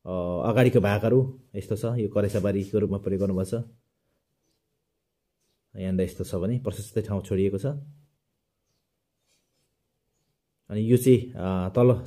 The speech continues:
ग्राउन्ड फ्लोरबाट हेर्दाखेरि अगाडिको भाग यस्तो छ। यता तुलसीको बोटहरू राख्नुभएको छ भने कम्पाउन्ड आफ्नो एरियाभरि, अ, कम्पाउन्ड हालिसक्नु भएको छ, गेट हालिसक्नु भएको छ। र यतापट्टि चाहिँ यो, अ, पूर्व साइडको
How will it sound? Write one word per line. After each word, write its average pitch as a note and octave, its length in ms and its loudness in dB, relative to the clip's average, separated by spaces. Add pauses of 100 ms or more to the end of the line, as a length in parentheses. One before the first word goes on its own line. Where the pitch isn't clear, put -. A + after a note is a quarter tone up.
(420)
ग्राउन्ड A2+ 340 2
फ्लोरबाट A2+ 260 4
हेर्दाखेरि G#2 300 2
अगाडिको G#2 340 4
भाग G2+ 160 -2
यस्तो G2 200 -2
छ। G#2 60 -6 (680)
यता G#2 100 -4
तुलसीको G#2+ 440 0
बोटहरू G2 260 0
राख्नुभएको F#2 340 -2
छ - 40 -4
भने A2+ 120 0
कम्पाउन्ड G2+ 440 0
आफ्नो G2+ 220 -2
एरियाभरि, G2+ 480 0 (440)
अ, F#2 140 -6
कम्पाउन्ड G2 560 0
हालिसक्नु G#2+ 480 0
भएको G2+ 120 2
छ, C#3 280 -4
गेट G2 240 -2
हालिसक्नु G2+ 340 0
भएको G2+ 100 0
छ। G#2 80 -6 (1120)
र G2 60 -6
यतापट्टि F#2+ 360 -2
चाहिँ G2 180 2
यो, F#2+ 280 -2 (420)
अ, F2+ 80 -10
पूर्व G#2 280 0
साइडको F#2 580 -4